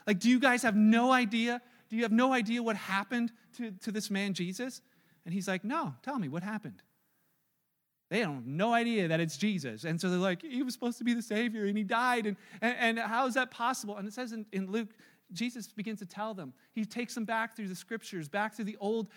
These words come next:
uh, writings, and says, "Hey, don't you see that through this verse and this verse and this verse that the Messiah was supposed to die?" And all of a sudden, it's like their eyes begin to open. They're like, "Wait a second. Yeah, we never saw that before. That's pretty amazing." And boom, he's gone. And they're like,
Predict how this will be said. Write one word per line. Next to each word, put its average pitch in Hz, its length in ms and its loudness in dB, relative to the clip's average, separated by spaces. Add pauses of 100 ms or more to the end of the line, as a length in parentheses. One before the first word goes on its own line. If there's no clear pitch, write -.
(200)
uh, 196 200 4
writings, 202 420 0
and 175 100 -4
says, 196 200 -2
"Hey, 220 200 -2
don't 208 240 -2
you 214 100 -6
see 208 360 -8
that 202 300 -6
through 185 220 -4
this 185 220 -4
verse 202 260 -8
and 156 140 -10
this 185 160 -12
verse 190 280 -8
and 156 80 -10
this 170 140 -10
verse 202 220 -8
that 185 80 -12
the 165 80 -10
Messiah 160 320 -6
was 156 100 -10
supposed 170 220 -12
to 156 80 -10
die?" 139 360 -12 (720)
And 143 100 -6
all 220 140 0
of 240 80 -2
a 226 60 -4
sudden, 226 240 -2
it's 175 120 -6
like 170 200 -2
their 170 180 -2
eyes 180 220 -2
begin 170 320 -8
to 151 120 -12
open. 180 280 -12
They're 123 100 -8
like, 113 140 -12
"Wait 180 200 -6
a 175 40 -8
second. 139 480 -12 (960)
Yeah, 220 220 0
we 165 120 0
never 156 220 -2
saw 262 320 0
that 208 160 -2
before. 156 420 -2 (200)
That's 330 200 4
pretty 254 220 0
amazing." 226 400 4
And 170 160 2
boom, 247 300 12
he's 160 200 -4
gone. 147 320 0 (1160)
And 143 140 -4
they're 160 120 0
like, 131 180 -4